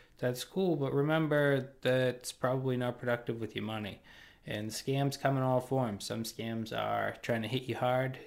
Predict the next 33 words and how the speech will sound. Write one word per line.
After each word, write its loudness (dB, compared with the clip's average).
you -4
know, -6
take -6
all -2
your -2
money -2
at -6
once, -2
and -2
other 2
scams 0
are 4
like, -2
"If -4
I 2
can 0
get 0
thirty 4
to 0
sixty -4
bucks -2
a -4
year 0
for -4
this -2
useless -2
piece -8
of -8
paper 0
out 0
of -6
each -6
person, -2